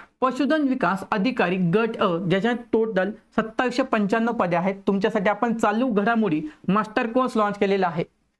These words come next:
ज्याच्यामध्ये तुम्हाला व्हिडिओज, पीडीएफ आणि एमसीक्यू मिळतील, ज्याची फी आपण फार मोफत ठेवलेली आहे,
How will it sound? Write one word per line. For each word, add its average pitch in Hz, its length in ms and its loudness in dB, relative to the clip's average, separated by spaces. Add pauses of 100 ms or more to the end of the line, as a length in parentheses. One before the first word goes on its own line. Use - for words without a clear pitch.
(120)
ज्याच्यामध्ये 196 400 0
तुम्हाला 196 220 2
व्हिडिओज, 208 580 0 (440)
पीडीएफ 214 500 0
आणि 220 260 2
एमसीक्यू 220 360 0
मिळतील, 180 360 0 (580)
ज्याची 202 320 2
फी 262 120 2
आपण 254 240 0
फार 247 200 0 (260)
मोफत 214 280 2
ठेवलेली 226 320 2
आहे, 220 220 0